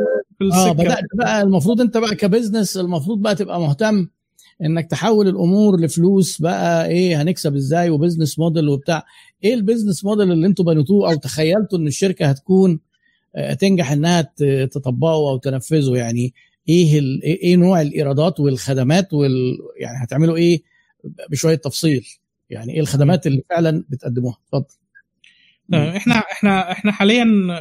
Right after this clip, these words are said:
Speaker 1: آه، وصلنا إن إحنا عندنا منتجين بيستخدموا، آه، نفس ال-، نفس الالجوريزمز أو نفس التكنولوجي في التداول. عندنا المنتج الأولاني اللي هو اسمه انفستيفا،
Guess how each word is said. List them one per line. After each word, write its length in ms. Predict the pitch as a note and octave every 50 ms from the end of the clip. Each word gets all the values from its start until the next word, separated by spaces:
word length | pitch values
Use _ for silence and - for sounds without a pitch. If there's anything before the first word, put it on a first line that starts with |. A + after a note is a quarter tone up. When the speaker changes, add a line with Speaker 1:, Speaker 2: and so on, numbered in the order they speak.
| - D#3+
Speaker 1:
آه، 120 | D#3+ D#3+
وصلنا 500 | D#3+ D#3+ D#3+ - G#3+ G#3+ G#3 G3+ F#3+ E3+
إن 120 | E3+ F3
إحنا 180 | F#3 - - E3+
عندنا 640 | E3+ F3+ E3 E3 F3 F#3 F#3 F3+ E3+ D#3+ D3 C#3 C3+
منتجين 640 | C#3+ D#3 D#3 D3 D#3 C#3+ C#3+ C#3+ E3 F#3+ G3+ G3+ - -
بيستخدموا، 720 | D3+ D3 C#3+ C#3+ - - D#3+ - C#3+ D#3 F3+ F#3+ G3 G#3 G3+ G3+ _ G3 - _ _ _ _ _ _ _ _ _ _ - E3
آه، 160 | D3 C#3 C#3
نفس 320 | D3 E3 F3+ F3 - -
ال-، 440 | D#3+ D3 C#3 C#3 C3+ C3+ C#3 D#3 D3+
نفس 260 | D#3 E3+ - - -
الالجوريزمز 760 | D3 C#3+ D#3 D#3+ D#3+ D#3 C#3 D3 C#3+ C3 B2 C#3+ C#3 C3 B2+
أو 140 | C#3+ C#3 C#3
نفس 320 | C#3+ D#3+ D#3+ - - - D3+
التكنولوجي 840 | C#3 C3+ C3+ C3 - - C3 - - D#3+ E3+ F3 F#3 F3 G3+ G#3 G3+ _ _ _ _ _ _ _ _ _ _ _ _ _
في 460 | - - - F#3 F#3+ G3+ G3+ G3 E3+
التداول. 440 | D3+ C#3 - C#3 B2 A#2 G#2+ G#2 - _ _ _ _ _ _ _ _ _ _ _ _ _ _ _ -
عندنا 680 | D3 D3+ D#3 D#3+ F#3+ A#3 A#3+ A#3 A#3 A3 G3 F3+ F3+
المنتج 380 | E3+ E3+ F3+ G3+ G#3 G#3+ G3
الأولاني 600 | F#3 E3 D3+ D3 C#3+ C#3+ D3+ E3+ F3+ F#3+ F#3+ F#3+
اللي 140 | F3+ E3+ D#3
هو 200 | D3 D#3+ E3+ E3+
اسمه 400 | D#3 D3 D3 D3 D#3 E3 D3+ D3+ D#3+
انفستيفا، 600 | D#3+ D3 C#3+ - D#3 D#3+ - - G#3+ G3 A3 B3+